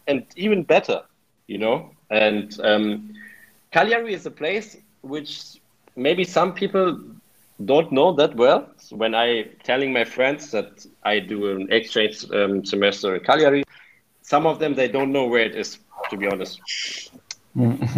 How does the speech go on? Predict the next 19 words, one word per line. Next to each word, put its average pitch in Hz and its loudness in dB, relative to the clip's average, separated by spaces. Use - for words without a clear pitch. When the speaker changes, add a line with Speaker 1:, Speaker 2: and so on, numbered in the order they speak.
Speaker 2:
<laughs> 123 -12
Speaker 1:
But, 202 4
but 156 6
when 165 6
they 185 8
see 190 -4
all 156 4
the 160 -4
posts 170 0
on, 120 -2
uh, 113 2
Instagram 180 0
<laughs> - -20
or 139 -8
other, 156 -8
or 139 -6
other 165 -4
social 165 -8
media, 160 0